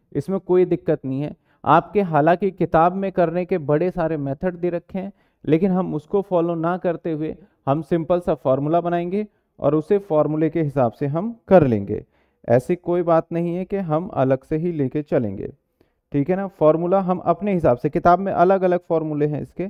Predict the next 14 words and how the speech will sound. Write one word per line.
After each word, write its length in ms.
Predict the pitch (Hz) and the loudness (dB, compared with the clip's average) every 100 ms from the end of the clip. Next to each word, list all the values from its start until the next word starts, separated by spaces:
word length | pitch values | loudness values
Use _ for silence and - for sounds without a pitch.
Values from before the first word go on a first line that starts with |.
| _ _ _ _ - | _ _ _ _ -2
लेकिन 260 | 147 180 | -2 0
हम 160 | 180 175 | -2 -2
अपने 340 | - 147 175 175 | -4 -6 -6 -4
फॉर्मूले 420 | 156 147 143 147 | -2 -2 -2 -4
के 100 | 156 | -4
हिसाब 280 | 143 135 120 | -4 -4 -6
से 160 | - | -6
कर 180 | 170 123 | -2 -2
लेंगे। 360 | 107 92 107 - _ _ _ _ | -2 -8 -10 -12 _ _ _ _
तो 60 | 143 | -8
सबसे 320 | - 170 - 214 | -2 -2 0 2
पहले 280 | 202 170 165 | 2 0 -2
तो 120 | 165 | -2
मैं, 200 | 135 | -4